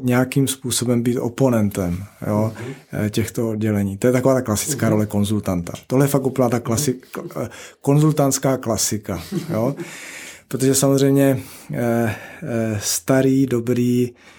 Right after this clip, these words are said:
Speaker 1: klasický risk manager a nebo, nebo, nebo, nebo interní právník, ten vždycky bude trvat na stávajícím stavu, on určitě nebude hledat optimalizaci, bude se snažit minimalizovat rizika
Speaker 2: Mhm.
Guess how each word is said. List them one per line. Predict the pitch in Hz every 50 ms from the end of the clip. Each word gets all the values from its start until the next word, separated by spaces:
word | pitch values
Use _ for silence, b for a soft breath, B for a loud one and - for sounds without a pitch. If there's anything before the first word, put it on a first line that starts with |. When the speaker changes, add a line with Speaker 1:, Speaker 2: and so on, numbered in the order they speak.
| B B B B
Speaker 1:
klasický | - 107 110 107 104 - 135 117 - - - - - 120 117 117 117 117 117 117 104 98 -
risk | 110 107 113 107 - - -
manager | 117 117 113 113 113 110 107 110 113 110 110 107 107 B B B B B B B
a | - 104 110
nebo, | 110 110 110 113 117 110
nebo, | 113 110 107 110 110 110 107 107
nebo, | 107 107 104 107 107 107 104
nebo | 104 104 104 104 98 98 101 -
interní | 113 113 107 - 117 113 117 117 113
právník, | 113 110 107 104 107 107 104 110 117 117 117 110 - B B B B B B B -
ten | - 117 113
vždycky | 110 104 113 107 - - - - 120 120 117
bude | 113 113 110 107 113 113 113 113 113 113 107 104 - - - - - 107 -
trvat | - 113 110 110 113 110 -
na | 113 113 110 110 110 107 104
stávajícím | - - - 117 113 110 113 113 107 110 - - 104 98 -
stavu, | - - - 110 110 110 113 117 117 120 117
on | 107 107 107
určitě | 110 107 - - 117 110
nebude | 110 110 107 110 110
hledat | 107 110 110 107 113
optimalizaci, | 107 107 - 117 110 110 110 110 104 107 107 104 - - 113 104
bude | 107 110 107 101
se | - - 107
snažit | - - 107 104 101 104
minimalizovat | 101 104 107 107 104 104 104 104 98 107 104 104 104 - 107
rizika | 107 104 101 107 104 110 - 107 107 104 104
Speaker 2:
Mhm. | 101 101